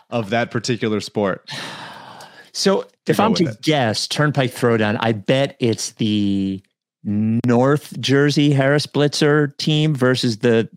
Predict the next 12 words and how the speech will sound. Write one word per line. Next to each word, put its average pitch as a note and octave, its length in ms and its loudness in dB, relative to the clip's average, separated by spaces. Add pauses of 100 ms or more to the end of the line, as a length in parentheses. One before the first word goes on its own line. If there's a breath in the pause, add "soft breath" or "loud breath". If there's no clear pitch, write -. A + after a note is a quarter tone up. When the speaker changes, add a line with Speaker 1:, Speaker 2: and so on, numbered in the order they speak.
Speaker 2:
South A#2+ 440 -2
Jersey C#3 320 4
Harris C3 240 0
Blitzer C3+ 320 0
team C#3+ 240 0
because A2 220 2
they G#2+ 100 4
have A2 120 0
Speaker 1:
Sounds G2+ 60 -4
Speaker 2:
the G#2 80 2
Speaker 1:
right. F#2+ 80 -4
Speaker 2:
Devils. A2+ 580 -2